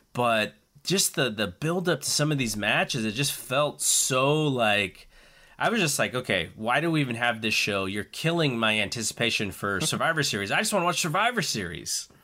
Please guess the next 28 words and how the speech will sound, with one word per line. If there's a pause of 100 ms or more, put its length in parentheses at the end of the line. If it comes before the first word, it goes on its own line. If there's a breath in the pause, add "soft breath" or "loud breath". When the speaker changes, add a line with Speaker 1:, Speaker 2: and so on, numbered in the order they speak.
(600 soft breath)
Speaker 2:
Yeah,
well,
I
mean,
there,
they
were
good
matches
for,
you
know,
there's (120)
just (340)
ninety,
nineteen
ninety-three
wrestling
worked
matches.
I
mean,
they
were, (560 loud breath)
they
were
fine.
Nothing,